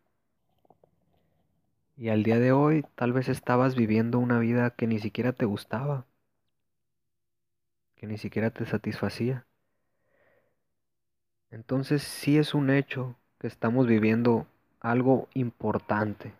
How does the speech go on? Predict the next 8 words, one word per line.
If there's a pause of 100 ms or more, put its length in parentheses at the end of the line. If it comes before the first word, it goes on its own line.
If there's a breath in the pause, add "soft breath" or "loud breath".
(100)
un
momento
importante. (2000)
¿Cómo
lo
vas
a (1080)
vivir?